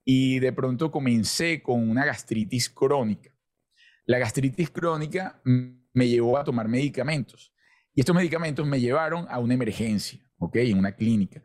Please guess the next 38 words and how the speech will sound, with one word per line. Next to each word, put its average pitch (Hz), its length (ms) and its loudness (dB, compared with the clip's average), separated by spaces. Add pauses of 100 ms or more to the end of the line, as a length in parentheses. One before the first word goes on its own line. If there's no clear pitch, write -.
(400)
Y 160 140 4
recuerdo 180 460 0
claramente 202 720 -2
estar 139 260 -2
en 170 80 -4
emergencia, 170 760 -2
muriéndome 180 760 0
con 139 140 0
ese 135 200 2
ardor, 165 400 -2
porque 135 200 -4
el 127 80 -2
ardor 127 240 -2
de 147 80 0
la 160 80 -4
gastritis, 143 720 -4
yo 120 140 -2
sé 131 200 -2
que 143 100 -6
aquellos 139 240 -4
que 143 80 -4
la 123 100 0
padecen 113 320 -2
saben 131 280 -6
cómo 131 280 -2
es 117 100 -2
la, 127 220 -6
la 104 240 -4
cuestión, 131 500 -2 (460)
y 113 80 0
es 98 80 0
como 147 220 -2
si 123 120 -2
tuvieses 110 400 0
un 139 140 0
encendedor, 120 920 0
¿no? 131 240 2 (320)
Eh, 110 280 -2